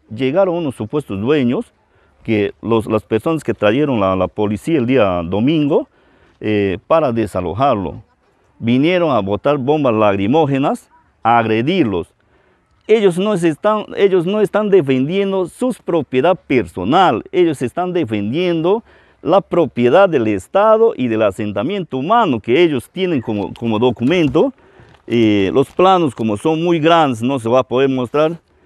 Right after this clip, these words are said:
Tienen acá, como se puede reflejar o mostrar, un acta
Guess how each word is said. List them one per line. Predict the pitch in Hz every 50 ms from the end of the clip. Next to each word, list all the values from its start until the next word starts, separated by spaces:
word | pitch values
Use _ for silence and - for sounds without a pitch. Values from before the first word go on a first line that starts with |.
| _ _ _ _ _ _ _ _
Tienen | - 196 214 202 190 196 214 233 220 214 - _ _ _ _ _ _ _ _ - -
acá, | - 110 120 117 - - 202 208 220 180 143 131
como | - 131 127 117
se | 107 123 110
puede | - - 185 190 190 180 170 - - - - _ -
reflejar | - 135 147 147 143 139 143 147 151 170 180 170
o | 160 139
mostrar, | 123 120 117 110 - - 160 170 196 214 208 - _ _ _ -
un | 156 170 170 175 180
acta | 196 196 165 - - 180 190 254 285